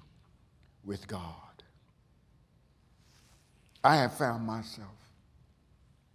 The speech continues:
Robert Turner, at times paralytic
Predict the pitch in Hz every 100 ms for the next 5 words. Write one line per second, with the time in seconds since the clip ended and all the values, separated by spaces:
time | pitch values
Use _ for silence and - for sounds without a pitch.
0 | - - - - - - - - - -
1 | 90 98 107 - 107 90 82 80 - -
2 | - - - - - 110 101 - 123 98
3 | 95 92 - - - - - - - -
4 | - - 165 135 95 98 120 87 82 -